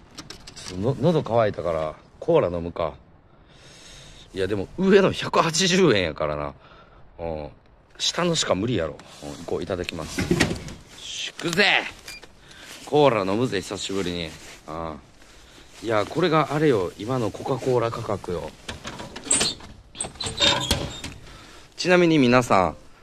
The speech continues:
コカ・コーラというのは、販売地域で味が違うんですよ。知ってました？これ。はい。うん。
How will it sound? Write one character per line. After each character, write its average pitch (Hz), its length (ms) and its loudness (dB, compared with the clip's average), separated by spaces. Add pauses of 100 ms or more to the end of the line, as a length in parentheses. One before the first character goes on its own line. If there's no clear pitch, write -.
(180)
コ - 140 -2
カ・ 175 160 6
コ 175 220 10
ー - 20 12
ラ 120 120 8
と 110 120 4
い 104 120 6
う 107 60 6
の 98 140 6
は、 95 320 8
販 160 320 2
売 151 260 6
地 139 280 2
域 - 180 -2
で 90 240 4
味 117 240 2
が 123 80 6
違 113 160 -2 (100)
う 117 60 6
ん 101 60 4
で 82 120 0
す - 140 -8
よ。 67 180 -6 (160)
知 - 100 -10
っ - 40 -18
て 98 100 -2
ま 104 100 0
し - 100 -8
た？ 82 120 2
こ 85 80 0
れ。 78 220 -6 (260)
は 82 140 -6
い。 - 20 -6
う 73 40 -8
ん。 - 40 -14